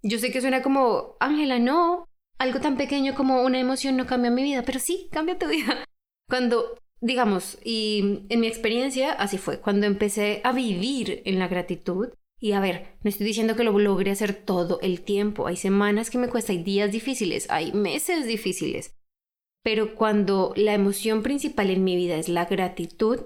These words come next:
mi vida es un paraíso, es como, "Wow, amo, amo, amo esto, amo lo otro, amo aquello, disfruto todo, todo me parece increíble, no me puedo creer que tenga la vida que tengo".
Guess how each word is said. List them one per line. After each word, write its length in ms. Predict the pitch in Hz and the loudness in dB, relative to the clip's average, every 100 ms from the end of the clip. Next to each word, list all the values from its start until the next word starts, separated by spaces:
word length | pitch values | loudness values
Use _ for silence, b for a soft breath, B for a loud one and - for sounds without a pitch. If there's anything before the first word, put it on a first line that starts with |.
| - | -2
mi 300 | 220 214 202 | 2 4 2
vida 400 | 208 214 240 - | 2 2 0 -2
es 420 | 220 240 - - | -2 -2 -4 -6
un 160 | - 220 | -2 0
paraíso, 340 | 220 202 165 | 2 0 -2
es 140 | - 190 | -4 0
como, 260 | 208 208 | 0 2
"Wow, 380 | 196 208 180 - | 2 4 4 0
amo, 340 | - 214 226 226 | -2 0 0 0
amo, 280 | 226 214 208 | 0 2 0
amo 280 | 208 214 208 | 2 2 2
esto, 300 | 214 254 - | 2 0 0
amo 160 | 247 190 | 2 2
lo 160 | 180 | 2
otro, 240 | 214 - 226 | 2 0 0
amo 140 | 196 | 0
aquello, 640 | 185 - 277 240 262 254 240 | 0 -2 -2 0 2 4 4
disfruto 640 | 196 196 202 196 196 180 | 0 -2 0 0 0 -2
todo, 320 | 254 247 254 | 2 4 2
todo 160 | 247 208 | 2 2
me 100 | 202 | 2
parece 220 | 214 196 | 2 0
increíble, 840 | 185 190 220 214 247 269 262 269 269 _ _ | 0 0 0 0 0 0 0 -2 -6 _ _
no 80 | - | 0
me 100 | 202 | 0
puedo 280 | 196 214 208 | 2 0 0
creer 560 | 247 233 202 202 233 240 | -2 0 2 2 0 -2
que 100 | 262 | -2
tenga 320 | 262 262 262 | 0 2 4
la 140 | 262 | 4
vida 180 | 226 196 | 2 2
que 140 | 220 | -2
tengo". 520 | 240 220 247 254 285 | -2 -2 0 0 -2